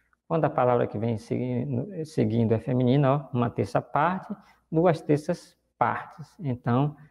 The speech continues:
eu vou, é, concordar com a palavra que vem logo em seguida. Os numerais coletivos flexionam-se em número. Uma dúzia, duas dúzias. Um milheiro,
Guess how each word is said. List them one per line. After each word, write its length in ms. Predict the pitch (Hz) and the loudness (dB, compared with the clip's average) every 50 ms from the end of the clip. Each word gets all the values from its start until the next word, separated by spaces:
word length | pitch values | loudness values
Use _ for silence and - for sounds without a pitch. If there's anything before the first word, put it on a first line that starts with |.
| _ _ _ _ | _ _ _ _
eu 200 | - 127 123 117 104 | 0 2 2 2 2
vou, 580 | 104 113 120 123 131 151 160 151 147 156 156 | 2 4 4 4 4 4 4 2 0 -2 -4
é, 80 | 135 120 | -4 -4
concordar 680 | - - 139 143 - 147 123 120 107 101 123 123 135 - | 0 0 -2 0 2 0 0 0 0 0 0 0 0 0
com 80 | 156 | -2
a 60 | 151 | -4
palavra 340 | 147 156 139 127 127 123 139 | -2 0 2 2 2 2 0
que 140 | 135 - 143 | -2 -2 -2
vem 400 | 123 127 131 131 147 156 151 - - - _ _ _ _ - - | -2 0 2 2 2 0 -2 -6 -16 -20 _ _ _ _ -2 2
logo 240 | 123 123 117 131 | 2 4 4 4
em 40 | 151 | 2
seguida. 520 | 151 - 196 185 180 139 117 98 - 107 - - _ - - - _ _ - | 0 0 0 2 4 4 4 4 0 -4 -6 -14 _ -20 -20 -20 _ _ 0
Os 120 | 151 147 139 | 2 2 2
numerais 420 | 180 190 190 175 165 165 165 165 | 2 2 4 6 6 6 6 4
coletivos 520 | - 165 156 147 143 - 147 151 156 160 160 | 2 2 2 2 2 2 0 0 0 0 0
flexionam-se 680 | - 160 156 156 - - 151 147 151 156 151 151 160 - - | 4 4 4 4 4 2 4 4 4 2 2 0 -4 -2 0
em 140 | - 175 180 | 2 2 4
número. 500 | 165 156 151 135 120 107 110 107 - - _ _ _ _ | 4 4 4 4 4 2 2 -2 -6 -10 _ _ _ _
Uma 200 | - 123 131 131 | 0 2 4 4
dúzia, 600 | 123 110 123 127 143 160 156 175 196 202 196 196 - - _ _ _ _ _ _ _ _ _ _ _ _ _ _ - | 4 4 4 4 4 4 4 4 2 2 0 -4 -8 -20 _ _ _ _ _ _ _ _ _ _ _ _ _ _ -4
duas 300 | 120 123 135 147 127 113 | 0 4 4 4 4 4
dúzias. 680 | 123 123 113 107 95 101 117 117 123 - - _ _ _ _ _ _ _ _ _ _ _ _ _ _ _ _ _ _ _ _ _ _ _ - | 2 2 2 2 0 -2 -6 -8 -10 -12 -20 _ _ _ _ _ _ _ _ _ _ _ _ _ _ _ _ _ _ _ _ _ _ _ -4
Um 80 | 135 127 | -2 2
milheiro, 880 | 131 131 120 110 113 117 131 143 160 180 202 208 202 208 - - - | 2 4 4 4 4 4 4 4 4 4 2 2 0 -2 -8 -16 -20